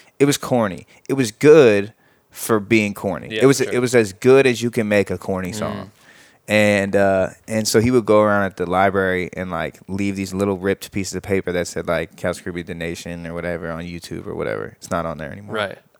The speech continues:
Speaker 1: I, I control it. Um, but it's, he would go drop those off. So, like, super guerrilla marketing, just lowest level grassroots or whatever. I don't know the terms. I wasn't a marketing major.
Speaker 2: Yeah,
Speaker 1: I was a
Speaker 2: yeah,
Speaker 1: comm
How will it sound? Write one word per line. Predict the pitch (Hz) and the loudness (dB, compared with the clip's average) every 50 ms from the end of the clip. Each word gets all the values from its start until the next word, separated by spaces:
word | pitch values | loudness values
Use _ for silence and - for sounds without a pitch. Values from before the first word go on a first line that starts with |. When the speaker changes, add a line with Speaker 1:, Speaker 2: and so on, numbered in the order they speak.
| _ | _
Speaker 1:
I, | - - - - - | -20 -18 -18 -16 -18
I | - | -20
control | - - - - - - - - - - | -20 -20 -20 -20 -20 -20 -20 -20 -20 -20
it. | _ _ _ _ _ _ - - - - - - - - _ - 95 | _ _ _ _ _ _ -20 -20 -20 -20 -20 -20 -20 -20 _ -4 0
Um, | 107 107 104 98 92 87 90 92 92 - | 2 2 2 2 0 -2 -4 -8 -2 2
but | 107 107 104 | 2 4 4
it's, | 104 98 - - - - - - _ _ - - - - _ _ _ | 4 0 -2 -4 -10 -12 -12 -16 _ _ -20 -20 -20 -20 _ _ _
he | - 120 127 131 | -4 0 0 2
would | 131 117 | 2 4
go | 123 123 | 4 4
drop | 117 123 131 127 - | 4 6 4 4 4
those | 123 113 107 | 2 2 4
off. | 117 117 107 - | 4 4 4 4
So, | 110 | 2
like, | 104 95 92 - - | 2 2 2 -2 -8
super | - - - 131 107 107 107 | -10 -6 -6 -4 -2 -2 -2
guerrilla | 95 101 101 98 101 95 92 | -2 0 0 2 2 0 0
marketing, | 92 90 85 85 - 90 69 57 53 53 | -2 -4 -4 -6 -8 -12 -16 -16 -18 -18
just | - - 90 76 - - - - - | -10 -10 -8 -8 -8 -12 -14 -8 -2
lowest | 95 95 90 87 90 90 - - - - - | 0 0 0 0 -2 -6 -8 -10 -14 -8 -4
level | 95 92 90 87 98 - 87 76 92 104 | -2 -2 -2 -2 -4 -6 -8 -8 -8 -4
grassroots | 98 92 87 85 - - 87 85 87 87 - - | -2 -2 -2 -2 -6 -10 -12 -12 -12 -12 -12 -12
or | - 87 | -12 -10
whatever. | 85 90 87 82 82 82 85 82 - - | -8 -8 -6 -8 -8 -10 -12 -14 -14 -14
I | - 90 | -12 -12
don't | 92 92 | -10 -10
know | 90 85 73 | -10 -10 -12
the | - | -14
terms. | - - 87 85 85 104 | -10 -10 -10 -10 -8 -8
I | 90 | -8
wasn't | 87 87 85 - - 92 | -8 -8 -10 -12 -12 -10
a | 95 | -4
marketing | 95 98 95 - - 82 80 | -4 -4 -4 -4 -10 -12 -12
major. | 78 78 151 147 | -10 -8 -8 -6
Speaker 2:
Yeah, | 131 | -6
Speaker 1:
I | - | -6
was | 117 117 | -8 -10
a | - | -10
Speaker 2:
yeah, | - | -6
Speaker 1:
comm | - 95 95 | -4 -4 -4